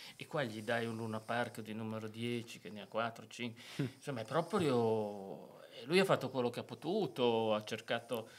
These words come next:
Speaker 1: neanche tanto di, di adeguare le sue, le sue idee, però aveva una squadra che non è la sua. Quindi la prima cosa da fare è dare una struttura societaria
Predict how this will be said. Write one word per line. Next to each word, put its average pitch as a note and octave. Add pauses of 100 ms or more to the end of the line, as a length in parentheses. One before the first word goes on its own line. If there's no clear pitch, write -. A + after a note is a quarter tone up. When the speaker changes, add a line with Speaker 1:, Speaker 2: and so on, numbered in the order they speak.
(220)
Speaker 1:
neanche B2
tanto C3+
di, A2
di B2+
adeguare A#2
le A2+
sue, A2+
le A2
sue A2+
idee, D3+
però C3
aveva G#2
una F#2
squadra D3+
che C3
non G2+
è G#2+
la G2+
sua. - (300)
Quindi E3+
la A#2+
prima C#3+
cosa B2+
da A2+
fare F#3
è A#2
dare A#2+
una A#2
struttura B2+
societaria A2+